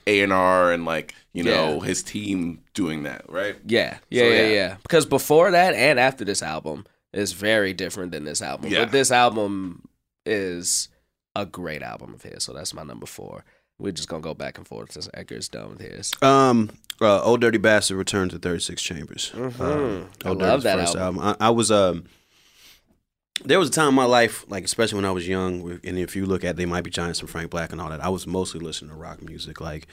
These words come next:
Speaker 1: Mm-hmm.
Speaker 3: rap was always in my world, but I didn't really connect to it.
Speaker 2: Yeah.
Speaker 3: Uh, it was a combination of Midnight Marauders and, and Old Dirty Bastards. I'm like, I'd even missed the first Wu-Tang album. I had missed the first Method Man album,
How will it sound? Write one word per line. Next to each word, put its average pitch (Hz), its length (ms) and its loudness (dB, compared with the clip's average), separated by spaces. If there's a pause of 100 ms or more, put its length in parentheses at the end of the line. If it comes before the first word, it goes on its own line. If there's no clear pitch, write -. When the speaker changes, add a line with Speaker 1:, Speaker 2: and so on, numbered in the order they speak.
Speaker 1:
Mm-hmm. 80 300 -12
Speaker 3:
rap 104 320 4
was 95 140 -2
always 95 440 2
in 95 200 -2
my 90 180 0
world, 98 520 4
but 92 100 0
I 87 60 2
didn't 87 120 0
really 90 140 -2
connect 90 480 -4
to 123 140 -2
it. - 220 -10
Speaker 2:
Yeah. 82 400 -4
Speaker 3:
Uh, 90 280 -4
it - 20 -6
was 82 120 -8
a - 40 -12
combination 135 960 4
of 92 480 2 (1600)
Midnight 120 400 6
Marauders 104 600 4 (200)
and, - 120 -20 (120)
and 76 180 -14
Old 90 220 -2
Dirty 85 200 -4
Bastards. 82 420 -6
I'm 82 120 -10
like, 90 120 -6
I'd 160 160 4
even 98 280 2
missed 113 280 2
the - 60 -10
first 101 340 0
Wu-Tang 107 460 -2
album. 101 280 0
I 95 120 -2
had 80 100 -8
missed 101 520 -2
the 90 80 -10
first - 340 -2
Method 101 320 -2
Man 101 220 -2
album, 92 380 -2